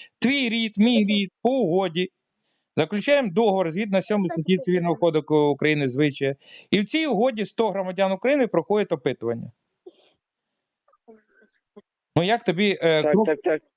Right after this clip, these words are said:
Speaker 1: крок перший? Ну, якось зрозуміло?
Speaker 2: Так.
Speaker 1: Ну, перший крок — це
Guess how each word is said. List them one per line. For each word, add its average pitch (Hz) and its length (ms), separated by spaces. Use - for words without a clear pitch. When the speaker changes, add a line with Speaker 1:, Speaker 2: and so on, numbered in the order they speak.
Speaker 1:
крок 247 320
перший? 135 480
Ну, 160 360
якось 170 360
зрозуміло? 202 640
Speaker 2:
Так. 147 360
Speaker 1:
Ну, 147 240
перший 269 400
крок — 247 400
це 185 320